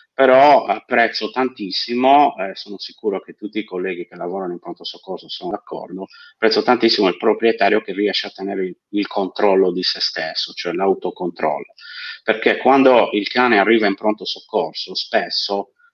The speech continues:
è più preoccupato della preoccupazione che legge negli occhi del proprietario che del male che, che lo sta, che lo sta colpendo. Per cui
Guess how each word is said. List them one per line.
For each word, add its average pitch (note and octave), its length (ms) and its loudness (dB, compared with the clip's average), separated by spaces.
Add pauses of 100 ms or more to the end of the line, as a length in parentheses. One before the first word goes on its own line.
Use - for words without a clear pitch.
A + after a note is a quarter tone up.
(100)
è - 80 -6
più D3 220 4
preoccupato B2 1300 2
della G#2+ 680 2 (140)
preoccupazione A2+ 760 -2
che F#2+ 120 -8
legge G2 300 -4
negli F#2+ 260 -4
occhi G2 240 -2
del F2 120 -6
proprietario F2+ 680 -4
che G2 100 -6
del F2+ 300 -6
male F#2+ 420 -2
che, F2 220 -10
che F2+ 100 -8
lo F#2 100 -4
sta, F2 480 0 (280)
che G2 80 -4
lo G2 100 2
sta - 180 -2
colpendo. E2 600 -2
Per - 160 -4
cui G#2+ 280 6